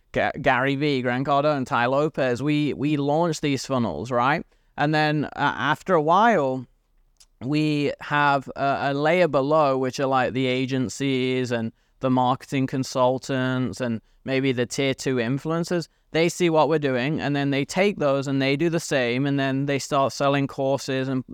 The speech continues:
uh, f-, about that process and putting it in their agency, and then it becomes this big thing in ClickFunnels and all the groups. And then about another half a year later or a year later, everyone's doing it, right? And I'm teaching it now. I've done it for myself for a year, made money.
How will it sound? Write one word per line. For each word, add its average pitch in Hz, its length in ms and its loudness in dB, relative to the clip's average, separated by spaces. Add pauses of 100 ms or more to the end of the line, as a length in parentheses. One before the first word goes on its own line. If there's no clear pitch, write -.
uh, 107 200 -2
f-, - 160 -12
about 127 440 0
that 123 220 0
process 131 640 -2
and 123 120 -2
putting 139 300 0
it 127 100 -2
in 135 100 -2
their 139 180 2
agency, 127 960 -2 (340)
and 131 120 -2
then 135 120 0
it 135 100 0
becomes 139 460 0
this 135 180 -2
big 139 220 -2
thing 143 160 0
in 139 120 0
ClickFunnels 131 840 -2
and 123 160 -2
all 131 260 -2
the 147 80 0
groups. 135 600 -2 (280)
And 156 220 2
then 156 200 2
about 147 420 2
another 175 320 2
half 147 300 4
a 147 40 -4
year 131 200 0
later 120 640 0
or 131 160 0
a 127 60 0
year 127 160 0
later, 135 280 2
everyone's 175 360 2
doing 220 260 4
it, 101 140 -4
right? 135 340 2
And 131 140 -2
I'm 139 200 0
teaching 139 480 -4
it 139 180 0
now. 135 280 0
I've 131 220 0
done 143 140 0
it 131 100 -2
for 151 100 -4
myself 131 520 0
for 139 100 -4
a 135 60 2
year, 131 200 0
made 127 260 -2
money. 135 400 -2